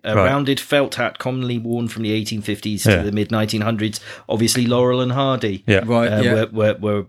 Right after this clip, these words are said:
Speaker 1: a big fan of this one, as is Odd Job.
Speaker 3: It's a strange hat. It's a comedy hat kind of thing, isn't it? It, 'cause it's the roundness, and you've
Speaker 2: Yeah.
Speaker 3: got Laurel and Hardy, and you've got Charlie Chaplin that have all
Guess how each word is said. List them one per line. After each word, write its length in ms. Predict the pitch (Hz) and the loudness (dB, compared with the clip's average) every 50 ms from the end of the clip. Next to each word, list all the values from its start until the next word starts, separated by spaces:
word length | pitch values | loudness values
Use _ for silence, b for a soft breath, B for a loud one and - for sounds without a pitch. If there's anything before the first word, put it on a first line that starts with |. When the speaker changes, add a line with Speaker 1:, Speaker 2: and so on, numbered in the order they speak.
| - | -8
Speaker 1:
a 60 | 104 104 | -8 -8
big 240 | 107 113 110 101 | -4 -4 -4 -4
fan 280 | - - 104 104 101 101 | -2 -2 0 0 0 0
of 60 | 101 | 0
this 180 | 101 104 101 - | 0 0 -2 0
one, 420 | 110 107 107 107 104 69 98 101 - | -2 0 0 -2 -2 -4 -6 -8 -4
as 260 | - 104 104 98 - - | -2 0 0 2 2 2
is 420 | 110 107 104 98 - - - - - | 2 2 2 0 -2 -4 -6 -6 -8
Odd 200 | - - 123 135 | -6 -6 -6 -6
Job. 240 | - 85 85 - - | -6 -8 -8 -6 -6
Speaker 3:
It's 160 | - 208 202 | -4 0 2
a 80 | 285 - | 2 2
strange 480 | 101 92 - 254 254 247 247 240 - | 2 2 4 2 2 4 2 2 2
hat. 180 | 170 147 127 131 | 4 2 2 4
It's 140 | 170 196 214 | 2 2 0
a 60 | 220 | -2
comedy 500 | - - 170 151 135 120 104 95 92 87 | -2 -2 -2 0 0 0 0 0 -2 -2
hat 260 | 85 85 101 95 - - _ _ | -4 -6 -8 -10 -10 -16 _ _
kind 260 | - 107 98 98 92 | -6 -4 -4 -4 -4
of 100 | 87 87 | -6 -6
thing, 280 | - - 98 98 117 143 | -4 -2 -2 0 0 -2
isn't 220 | 160 156 139 135 101 | -4 -4 -2 -2 -2
it? 160 | 87 90 - | -2 -2 -2
It, 220 | 98 101 110 107 - | -2 -4 -4 -6 -8
'cause 140 | 127 120 | -6 -4
it's 320 | 127 120 90 - - - - _ | -4 -2 -2 -4 -6 -8 -10 _
the 140 | - 117 107 | -2 -2 -2
roundness, 640 | 90 98 107 101 98 101 98 95 98 107 110 - - | 0 2 0 0 0 -2 -2 -4 -4 -6 -6 -4 -4
and 140 | 120 113 | -2 0
you've 80 | 110 123 | 2 2
Speaker 2:
Yeah. 60 | 113 101 | 2 0
Speaker 3:
got 160 | 123 131 131 | 0 0 2
Laurel 280 | 117 113 110 110 107 | 2 2 2 2 0
and 160 | 104 104 101 95 | 0 0 0 0
Hardy, 460 | 107 107 104 104 104 95 101 101 104 | 0 2 2 0 0 0 -2 -2 -2
and 80 | 104 | -2
you've 100 | 101 101 | -4 -2
got 160 | - 120 113 - | -2 -4 -4 -4
Charlie 380 | - 123 107 104 101 98 95 | -4 -2 0 0 0 0 -2
Chaplin 540 | - - 113 101 98 - _ 104 98 95 98 | -2 0 0 0 0 -2 _ -4 -2 -2 -2
that 100 | 98 92 | -2 -4
have 140 | 95 90 107 | -2 0 0
all 260 | 104 101 98 90 B | 2 2 0 -2 B